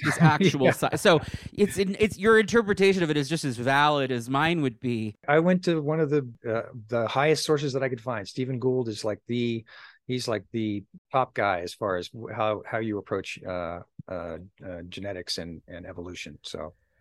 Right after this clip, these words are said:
Speaker 1: I think now is a good time to do the Cerebro character file on Annie Gazikanian. I will take you through her not super long publication history, because mostly she has been written only by my illustrious guest today.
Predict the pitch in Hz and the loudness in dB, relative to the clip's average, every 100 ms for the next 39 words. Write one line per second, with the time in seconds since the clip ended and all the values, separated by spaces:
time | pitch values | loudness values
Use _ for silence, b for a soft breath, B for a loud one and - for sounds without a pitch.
0 | _ _ - 190 - 320 359 180 170 156 | _ _ -2 -2 0 -2 -2 -2 2 2
1 | 147 135 139 143 139 135 165 156 - 147 | 4 0 0 -4 -4 -4 -4 -4 -6 -4
2 | 139 139 147 143 135 - 165 208 247 165 | -2 -4 -6 -6 -6 -4 -2 0 0 0
3 | 156 - 139 147 139 139 147 151 151 143 | 0 0 -2 2 2 2 0 0 0 0
4 | 131 131 131 - 139 127 123 123 123 131 | 0 -2 -4 -6 -4 -2 -2 -4 -4 -4
5 | 135 139 185 - 165 - 156 151 151 135 | -6 -2 -4 -2 -6 -6 -2 0 -2 -2
6 | 165 151 208 214 - 190 175 156 139 135 | -2 -2 -2 -4 -6 -8 -4 0 0 0
7 | 139 131 135 - 127 123 127 123 120 - | -2 -4 -4 -6 -6 -6 -8 -8 -8 -8
8 | 135 120 127 - - 127 135 180 - 131 | -6 -4 -6 -10 -10 -6 -2 -2 0 -4
9 | 156 - 120 123 - 123 127 120 120 156 | -4 -6 -6 -6 -6 -6 -4 -6 -6 -4
10 | 139 120 135 - 127 117 117 120 - 123 | -2 -4 -4 -6 -4 -4 -4 -6 -8 -6
11 | 127 120 117 117 - 127 127 - 117 - | -4 -4 -4 -6 -6 -4 -4 -2 -4 -2
12 | 123 120 - - - - 127 123 113 123 | -4 -2 -6 -14 -20 -10 -4 -2 -2 -4